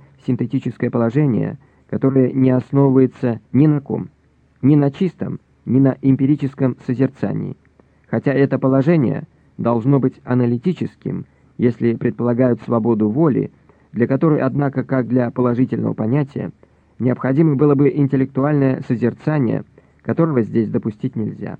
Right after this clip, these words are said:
Но для того, чтобы рассматривать этот закон без ложных толкований как данный, надо заметить, что он не эмпирический закон, а единственный факт чистого разума, который провозглашается таким образом, как первоначально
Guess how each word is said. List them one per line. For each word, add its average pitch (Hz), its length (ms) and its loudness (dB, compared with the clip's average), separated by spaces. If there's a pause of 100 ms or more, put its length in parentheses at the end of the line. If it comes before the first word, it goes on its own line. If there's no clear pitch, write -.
(120)
Но 135 200 4
для 135 140 0
того, 143 200 0
чтобы 139 280 0
рассматривать 131 800 -2
этот 110 220 -4
закон 117 420 -2 (460)
без 113 240 0
ложных 127 520 2
толкований 120 600 0
как 104 300 -6
данный, 131 460 -2 (480)
надо 113 300 0
заметить, 120 460 0
что - 240 -6
он 117 360 0 (220)
не 120 260 -2
эмпирический 127 600 -2
закон, 104 460 -6 (440)
а 110 140 -2
единственный 131 680 2
факт 135 400 -6 (180)
чистого 104 420 -2
разума, 107 520 -2 (260)
который 139 400 0
провозглашается 120 840 -2
таким 113 360 -4
образом, 107 440 -2
как 131 240 -6 (280)
первоначально 127 760 0